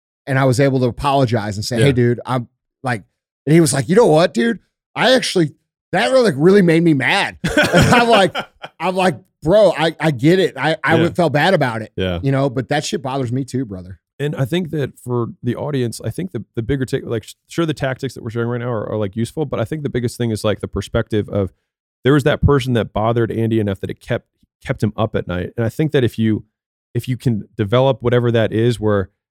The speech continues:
Speaker 2: it's a splinter, because it's those thousand splinters that become the bundle that becomes very, a very strong stick that you can wield or it's wielded against you.
Speaker 1: Mm-hmm.
Speaker 2: Um,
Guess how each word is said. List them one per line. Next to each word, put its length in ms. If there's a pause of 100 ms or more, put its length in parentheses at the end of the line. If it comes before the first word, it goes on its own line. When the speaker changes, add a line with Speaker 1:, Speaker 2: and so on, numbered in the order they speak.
(100)
Speaker 2:
it's 120
a 40
splinter, 720 (300)
because 240
it's 100
those 240
thousand 320
splinters 400
that 100
become 280
the 60
bundle 280
that 120
becomes 260
very, 500
a 60
very 240
strong 240
stick 220
that 80
you 100
can 120
wield 280
or 60
it's 100
wielded 280
against 300
you. 240
Speaker 1:
Mm-hmm. 580
Speaker 2:
Um, 380